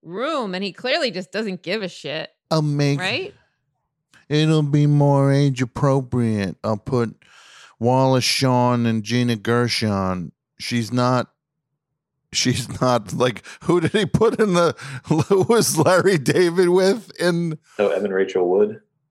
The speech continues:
Speaker 2: Yeah.
Speaker 1: Yeah.
Speaker 2: Yeah.
Speaker 1: She did her best. We all did our best.
Speaker 2: It'll be,
Speaker 1: It's age
Speaker 2: yeah.
Speaker 1: appropriate.
Speaker 2: It'll be great. I'm doing a movie. It'll be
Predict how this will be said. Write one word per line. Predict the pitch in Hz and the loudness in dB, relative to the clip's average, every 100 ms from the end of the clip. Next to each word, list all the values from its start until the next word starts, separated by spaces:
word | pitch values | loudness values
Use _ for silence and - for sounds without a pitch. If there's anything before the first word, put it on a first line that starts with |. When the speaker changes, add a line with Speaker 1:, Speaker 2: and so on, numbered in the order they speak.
| - | -6
Speaker 2:
Yeah. | 117 104 80 82 _ _ _ _ _ _ _ _ _ - | -2 0 -2 -8 _ _ _ _ _ _ _ _ _ -10
Speaker 1:
Yeah. | 185 165 139 165 | -4 -4 -4 -6
Speaker 2:
Yeah. | 92 156 _ _ _ | -6 -8 _ _ _
Speaker 1:
She | - 302 | -16 -8
did | 226 | -6
her | 196 | -6
best. | 160 156 185 269 - - | -6 -2 -2 -4 -12 -14
We | 381 | -2
all | 370 240 | 0 0
did | 208 | 0
our | 165 | 0
best. | 151 143 101 180 - - _ _ _ _ _ - | -2 -4 -6 -8 -16 -20 _ _ _ _ _ -6
Speaker 2:
It'll | 135 143 | 0 0
be, | 131 143 143 139 | 0 2 2 2
Speaker 1:
It's | 135 233 | 0 -4
age | 214 | -4
Speaker 2:
yeah. | 117 92 | -2 0
Speaker 1:
appropriate. | 208 214 - 180 113 - _ _ _ _ _ _ | -2 -4 -6 -10 -10 -12 _ _ _ _ _ _
Speaker 2:
It'll | 135 | -4
be | 131 135 | -2 -2
great. | 131 120 127 120 | -2 0 0 2
I'm | 110 110 | 0 -2
doing | 110 127 123 120 | -2 0 0 0
a | 120 | -2
movie. | 113 117 120 120 113 117 | -2 -2 -2 -2 -4 -6
It'll | 117 113 | -4 -6
be | 107 117 117 113 107 | -8 -8 -6 -6 -10